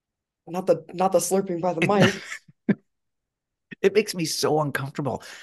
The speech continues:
Speaker 2: I hate
Speaker 1: Yeah.
Speaker 2: those sounds. Ah, I don't need to hear that. I don't
Speaker 1: Yeah.
Speaker 2: need A S M R in my life.
Speaker 1: Do your hobbies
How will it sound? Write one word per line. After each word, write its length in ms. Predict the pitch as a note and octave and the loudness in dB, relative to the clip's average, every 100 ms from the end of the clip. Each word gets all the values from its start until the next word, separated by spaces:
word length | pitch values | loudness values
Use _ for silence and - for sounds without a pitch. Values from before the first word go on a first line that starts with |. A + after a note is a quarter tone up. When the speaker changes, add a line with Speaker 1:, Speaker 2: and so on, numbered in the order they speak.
| - - | -20 -20
Speaker 2:
I 40 | - | -16
hate 160 | - F#3+ | -12 -8
Speaker 1:
Yeah. 80 | D#3+ | -8
Speaker 2:
those 200 | D3+ - | -8 -10
sounds. 140 | - - _ - _ _ _ _ _ _ _ _ _ _ _ _ _ _ _ _ _ _ _ _ _ _ _ _ _ _ _ _ - _ _ - | -12 -18 _ -18 _ _ _ _ _ _ _ _ _ _ _ _ _ _ _ _ _ _ _ _ _ _ _ _ _ _ _ _ -20 _ _ -4
Ah, 140 | - - _ _ _ _ _ _ - | -4 -8 _ _ _ _ _ _ 0
I 40 | C3 | 4
don't 140 | D3+ | 6
need 140 | C#3 A2+ | 6 6
to 40 | |
hear 180 | G#2+ G2 | 4 2
that. 260 | F#2 - _ _ - | 0 -4 _ _ 2
I 80 | |
don't 140 | C3+ D3 | 4 4
Speaker 1:
Yeah. 80 | D3 | 6
Speaker 2:
need 80 | B2+ | 6
A 120 | G#2+ | 4
S 140 | G2+ | 2
M 100 | A2+ | 0
R 100 | F#2 | -2
in 60 | F2 | -4
my 100 | F2 | -4
life. 240 | F2 - _ _ _ _ _ - | -4 -8 _ _ _ _ _ -16
Speaker 1:
Do 160 | D#3+ F#3 | -4 4
your 200 | G3+ G#3 | 6 6
hobbies 720 | G3+ F3 E3 F3+ F3+ F3 - | 2 0 2 2 -2 -4 -8